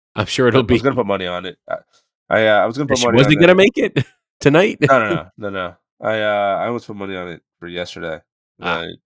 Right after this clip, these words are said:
Speaker 2: I ended up not, so.
Speaker 1: Well, good, 'cause you would've,
Speaker 2: I didn't.
Speaker 1: you would've lost money 'cause she made it today, <laughs> but
Speaker 2: Yes, yes, yes. So, good for her. Shout out. Uh,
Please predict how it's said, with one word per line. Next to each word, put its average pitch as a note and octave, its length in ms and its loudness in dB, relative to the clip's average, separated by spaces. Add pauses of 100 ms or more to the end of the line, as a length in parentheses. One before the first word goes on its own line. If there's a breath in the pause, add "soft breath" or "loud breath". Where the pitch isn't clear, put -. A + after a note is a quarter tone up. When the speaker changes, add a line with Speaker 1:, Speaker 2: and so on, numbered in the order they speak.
(160)
Speaker 2:
I D#2+ 60 -14
ended E2 140 -18
up - 140 -18
not, - 300 -14
so. - 260 -16 (720)
Speaker 1:
Well, A2+ 120 0
good, F#2 320 0
'cause F#2 160 -8
you F2+ 80 -10
would've, F2 220 -6
Speaker 2:
I F2+ 60 -8
didn't. E2+ 100 -14
Speaker 1:
you E2+ 80 -12
would've E2+ 140 -12
lost E2+ 240 -10
money D#2+ 340 -12
'cause - 120 -14
she E2+ 120 -14
made E2 140 -10
it D#2 80 -14
today, F2 380 -8
<laughs> - 80 -8
but - 200 -6 (400)
Speaker 2:
Yes, - 520 -6 (120)
yes, F#2 280 -14
yes. D2+ 200 -16 (120)
So, D#2+ 180 -14 (100)
good C3 140 -8
for B2+ 100 -2
her. B2 320 2
Shout A#2+ 280 0
out. A#2 300 0
Uh, A#2 480 -2